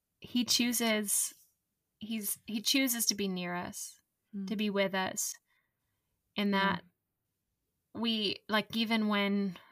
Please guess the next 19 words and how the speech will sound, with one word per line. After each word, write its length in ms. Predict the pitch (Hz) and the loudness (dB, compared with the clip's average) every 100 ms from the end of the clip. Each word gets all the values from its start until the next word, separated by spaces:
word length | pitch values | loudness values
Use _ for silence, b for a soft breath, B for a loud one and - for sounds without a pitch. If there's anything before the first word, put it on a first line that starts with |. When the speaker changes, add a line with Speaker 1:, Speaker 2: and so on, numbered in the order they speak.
| B | B
Speaker 1:
things 300 | - 202 196 | -4 -2 -2
are 100 | 185 | -4
just 440 | 180 190 - - - _ - | -4 0 2 2 -2 _ -8
seem 260 | - 196 | -2 -2
like 180 | 190 185 | -2 -2
they're 120 | 196 | -4
falling 360 | 190 214 - 180 | -2 0 0 -4
apart, 520 | - - 196 185 - | -8 -8 -6 -6 -6
that 240 | 180 180 - _ - 208 | -8 -8 -10 _ -14 -6
there's 180 | 196 | -2
so 120 | - 196 | -2 -2
much 240 | 190 - | -6 -8
purpose, 680 | - 190 - - - - - b b b | -10 -10 -10 -10 -8 -8 -10 b b b
Speaker 2:
Yeah. 220 | 196 190 | -8 -6
Speaker 1:
um, 220 | 175 175 - - | -6 -8 -12 -4
in 100 | 196 | -2
the 60 | 190 | -2
midst 340 | 190 - | -4 -6
of 60 | - | -8